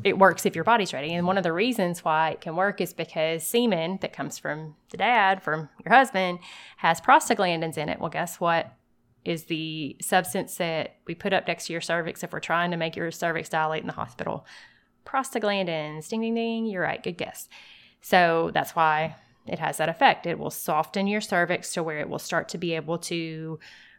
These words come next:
relax and begin to dilate. There's also nipple stimulation.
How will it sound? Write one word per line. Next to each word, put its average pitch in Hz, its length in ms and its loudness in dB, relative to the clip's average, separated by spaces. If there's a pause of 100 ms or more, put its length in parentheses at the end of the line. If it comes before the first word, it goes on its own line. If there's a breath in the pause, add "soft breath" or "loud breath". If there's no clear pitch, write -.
(140)
relax 165 580 4
and 160 340 -6
begin 156 260 -4
to 156 100 -10
dilate. - 400 -2 (580 loud breath)
There's 170 120 -4
also 165 200 0
nipple 180 320 0
stimulation. 185 800 2